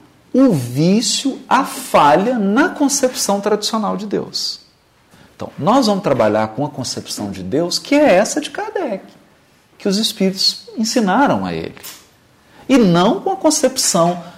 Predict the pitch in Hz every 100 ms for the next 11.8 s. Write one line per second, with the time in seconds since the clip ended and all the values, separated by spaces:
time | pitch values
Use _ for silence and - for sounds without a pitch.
0 | - 143 156 135 135 143 208 160 170 170
1 | 165 160 147 127 127 120 117 120 117 117
2 | 117 120 113 110 - 123 113 110 120 123
3 | 180 151 143 151 147 139 113 101 104 107
4 | 117 123 117 123 131 110 - 110 113 110
5 | 110 160 139 165 294 330 311 427 381 339
6 | 381 381 339 214 226 247 294 392 392 -
7 | 175 - - _ _ - 226 160 147 170
8 | 226 - 170 170 - 302 185 190 226 247
9 | - 254 285 339 208 - - _ _ _
10 | _ _ _ _ _ _ _ _ _ -
11 | 160 127 - 180 - 135 196